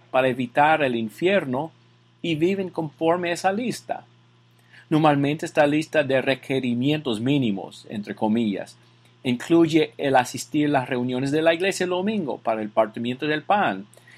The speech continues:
dar algo a la colecta de la iglesia y quizás el decir una breve oración antes de acostarse. El Señor jamás ha dado, entre comillas, requerimientos mínimos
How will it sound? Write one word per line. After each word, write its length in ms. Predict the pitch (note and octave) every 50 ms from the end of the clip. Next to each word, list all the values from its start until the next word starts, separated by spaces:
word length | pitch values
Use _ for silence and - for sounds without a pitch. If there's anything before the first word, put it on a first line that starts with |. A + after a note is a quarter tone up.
| - _ _ _ _ _ _ -
dar 280 | A#2+ A#2 B2+ B2+ - -
algo 420 | B2+ B2 B2 C3 C3+ D3 D#3 D#3
a 80 | D3+ D3
la 220 | D3 D3 C#3+ C#3
colecta 500 | - - E3 E3 F#3 G3+ G3 - - B2
de 120 | A2 A2+ A#2
la 140 | A#2+ A#2+
iglesia 500 | B2 C3 E3 G3 F#3+ D#3+ - - G2+ - - - _ -
y 100 | E3 D#3
quizás 540 | - E3 D#3 C#3 - D#3 D3 D3+ C#3+ -
el 100 | D#3 D3
decir 300 | C#3 D3 C3+ - - D3+
una 180 | D3+ D#3 D3 C#3
breve 420 | C3+ C#3+ C#3 D3 D3 C#3 D3+ D3+ -
oración 580 | - C3+ B2+ B2 B2+ B2 - - - D3 C#3 C3+
antes 260 | C3+ C#3 C3+ C#3 B2
de 80 | C3 B2
acostarse. 840 | B2 - - A2+ - - - D3 C#3 C3+ A#2+ - - - A#2 G#2+ - _ _ _ _ _ _ _ _ _ _ _ _ _ _ _ _ _ _ _ _ _ _ _ _ _ _ _ _ _ _
El 160 | - E3+ D#3
Señor 720 | D3+ - F3+ F3 F3 F3+ G3 A3+ B3 A3 E3+ C3+ B2 A#2 -
jamás 760 | - - - C3+ B2 C3 D3 E3 F#3 F#3+ F#3+ G3 F#3+ - -
ha 180 | - D3 C#3+ C#3
dado, 580 | C#3 D#3 D#3+ D#3+ D3+ C#3 C3+ C3 C3+ C3+ - - _
entre 340 | C#3 C#3 B2+ - A#2+ A#2 -
comillas, 680 | - C3 B2+ B2+ C#3+ D3+ D#3 D#3 D#3 D3 C3+ - - _ _ _ _ _
requerimientos 1300 | - - C#3 C#3 C#3 - - D3+ C3+ C3+ C3+ B2+ B2 C3 C#3 D3+ D#3+ E3+ E3+ E3 - - C#3+ A#2 A2+ A2
mínimos 840 | A2 A#2+ C#3+ D#3 D#3 C#3+ A#2 G#2+ G#2+ G#2+ A2 B2 C3 - -